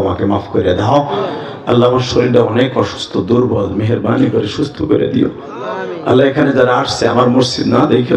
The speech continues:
দান করছে, এদের সন্তানগুলোকে তুমি কবুল করে নিও। আল্লাহ, এদের সন্তানগুলোকে তুমি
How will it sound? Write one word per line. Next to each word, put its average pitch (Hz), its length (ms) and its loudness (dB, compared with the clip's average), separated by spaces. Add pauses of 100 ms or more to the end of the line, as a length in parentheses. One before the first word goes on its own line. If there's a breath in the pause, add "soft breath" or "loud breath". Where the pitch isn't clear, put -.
দান 156 260 0
করছে, - 280 -4 (1800)
এদের 156 280 2
সন্তানগুলোকে 127 720 0
তুমি 107 220 0
কবুল 113 360 0
করে 92 240 0
নিও। - 180 -2 (580 loud breath)
আল্লাহ, 143 200 4
এদের 139 220 2
সন্তানগুলোকে 156 680 4
তুমি 143 140 0